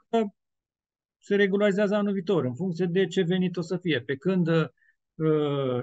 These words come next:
C A S-ul, dacă îmi păstrez venitul în tranșa asta de treizeci și șase, nouă de mii șase sute la șaptezeci și nouă de mii două sute, rămân cu C A S-ul ăla. Dacă sar de douăzeci și patru de salarii la regularizarea de anul viitor, o să plătesc C A S-ul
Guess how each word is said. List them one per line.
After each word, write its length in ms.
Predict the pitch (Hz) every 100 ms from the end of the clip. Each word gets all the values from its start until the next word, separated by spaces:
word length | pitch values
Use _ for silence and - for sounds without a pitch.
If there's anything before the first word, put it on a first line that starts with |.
| 120
C 100 | -
A 180 | 180 147
S-ul, 500 | - 180 220 247 233
dacă 300 | 214 214 196
îmi 200 | 180 170
păstrez 460 | 165 185 208 220 160
venitul 400 | 180 185 175 170
în 80 |
tranșa 380 | 160 175 170 160
asta 220 | 151 143
de 120 | 143 143
treizeci 360 | 160 160 135
și 140 | 120 -
șase, 340 | 156 143 -
nouă 240 | 147 156 147
de 80 |
mii 180 | 147 151
șase 260 | 131 143 127
sute 240 | 147 -
la 80 | 139
șaptezeci 400 | 120 147 147 131
și 60 | 139
nouă 100 | 135
de 120 | 131
mii 120 | 127
două 160 | 131 151
sute, 300 | 226 220 220
rămân 320 | 220 220 214
cu 80 | 208
C 100 | -
A 80 | 202
S-ul 280 | 165 202
ăla. 160 | 175 120 - - _
Dacă 340 | - 147 160 139
sar 320 | - 180 151
de 120 | 143
douăzeci 300 | 143 156 147
și 60 | -
patru 280 | 147 135
de 120 | 123 135
salarii 580 | 131 127 131 127 123 123 _ _ _
la 180 | 135 143
regularizarea 760 | 143 139 139 139 123 139 131
de 140 | 123 127
anul 200 | 127 123
viitor, 540 | 160 170 240 233 214 -
o 100 | 165
să 160 | 165
plătesc 400 | 175 170 175 185
C 80 | 185
A 120 | 165
S-ul 540 | 165 175 175 170 165